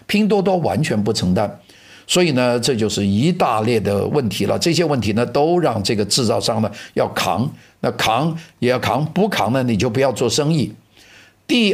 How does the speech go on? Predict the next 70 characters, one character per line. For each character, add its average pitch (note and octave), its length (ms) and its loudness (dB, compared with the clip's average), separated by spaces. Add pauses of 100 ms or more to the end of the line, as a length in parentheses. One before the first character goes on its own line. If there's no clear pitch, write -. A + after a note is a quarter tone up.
(100)
二 B3+ 360 4
个 F#3 120 2
问 F3 240 0
题 B2+ 200 0
呢， B2+ 360 0 (140)
就 D3+ 120 0
是 C3 120 0
配 D3+ 180 0
送 A#2+ 180 0
成 - 220 -2
本。 A2+ 120 -2 (720)
我 E3+ 100 0
们 G#3+ 100 0
说 A#3 120 2 (160)
配 C#4 240 0
送 G3 240 2
成 E3 260 0
本 C#3+ 140 0
呢， B2+ 120 0
在 F3 160 0
美 A2+ 200 0
国， D3 340 0 (240)
在， G#3+ 180 0 (140)
在 F#3 140 2
中 A3+ 280 0
国 G3+ 120 2
国 G2+ 200 -2
内 A#2+ 120 2
它 B2+ 120 0
控 B2+ 180 -2
制 A2 140 -2
得 G2 120 -4
到。 G#2 240 -2
如 D3 160 0
果 B2+ 140 0
美 G2+ 180 0
国 A2 120 -2
这 D3 140 0
方 D3+ 160 -2
面 C#3+ 140 0
一 D3+ 80 2
下 D3+ 160 0
单 C#3 220 -2
定， B2+ 180 0 (340)
那 F3+ 120 0
么 F3 80 0
从 F3 180 0
中 G#3 160 0
国 F3 140 2
任 A3 200 2
何 C3 120 0
一 B2+ 80 0
个 C#3 120 0
制 C3+ 180 -2
造 B2+ 140 2
店 A#2 300 -2
地， E3 180 0 (120)
地 F3 180 2
点 F#2+ 260 -2 (300)
送 G#3+ 260 2
到 C3 140 0
广 E2+ 500 -2
州 F3 200 2
的 D3 100 0
这 G#2+ 140 -4
个 G#2+ 100 -2
仓 C3+ 260 -2
库， - 260 -4
它 C#3 120 -4
是 - 220 -2